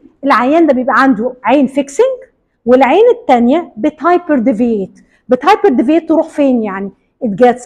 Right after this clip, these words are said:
out, it elevates, it abducts and it extorts. كأني بشغل مين زيادة؟ الفانكشن ده بتاع مين؟ Inferior oblique.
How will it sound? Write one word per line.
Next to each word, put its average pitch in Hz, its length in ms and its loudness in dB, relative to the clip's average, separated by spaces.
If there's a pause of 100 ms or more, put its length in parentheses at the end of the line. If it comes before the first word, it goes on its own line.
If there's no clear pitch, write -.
(160)
out, 392 360 -2
it - 140 -4
elevates, 285 480 2 (420)
it - 80 -2 (280)
abducts - 720 -2 (320)
and 285 100 2
it 302 140 -2 (140)
extorts. - 840 -2 (340)
كأني 403 440 2
بشغل 277 440 0
مين 311 260 4
زيادة؟ 208 500 -4 (1500)
الفانكشن 294 440 0
ده 254 80 2
بتاع 233 200 0
مين؟ 220 280 -2 (540)
Inferior 339 680 2
oblique. 330 560 2